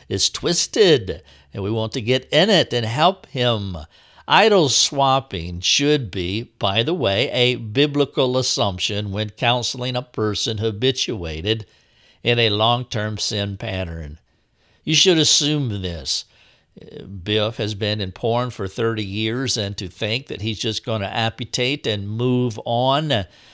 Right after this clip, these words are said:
no, there's gonna be a strong temptation for him to switch his idols, putting away a former manner of life, as Paul said in Ephesians four twenty-two,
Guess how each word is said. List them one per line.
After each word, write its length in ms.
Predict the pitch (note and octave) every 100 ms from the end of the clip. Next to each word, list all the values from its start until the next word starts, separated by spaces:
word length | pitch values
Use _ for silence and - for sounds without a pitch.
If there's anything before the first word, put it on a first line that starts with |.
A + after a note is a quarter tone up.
| _
no, 200 | - G2+
there's 240 | G2 A2 -
gonna 180 | B2 A#2+
be 120 | A#2
a 100 | F#2
strong 560 | - - A#2 A#2+ C3
temptation 920 | A#2+ C#3+ - - B2+ C3+ A#2+ - F#2 A2+
for 220 | F#2+ F2+
him 380 | G#2 A2+ A#2+ B2
to 280 | - G#2
switch 760 | F#2 - - C3 C#3+ - - - - - _
his 280 | B2+ A2+ -
idols, 640 | G2 F2+ F2+ F#2+ B2+ - - - _
putting 420 | - D#3 D3 D#3 C#3+
away 540 | B2+ G#2+ A#2 B2 C3+
a 200 | A2 G2+
former 680 | - - C#3 D3 D3 D#3 D3+
manner 400 | D3 B2+ B2+ B2
of 160 | B2+ A2
life, 420 | G#2 F#2+ G2+ A#2
as 180 | A2+ G2+
Paul 440 | - C3 C#3 C#3+
said 420 | C#3 A2+ F#2 G2 A2+
in 140 | G#2
Ephesians 640 | G2+ C3 C3+ A#2 C3 A2
four 280 | - B2 A#2+
twenty-two, 840 | - A#2+ A#2 C3+ - F2 F2+ G2+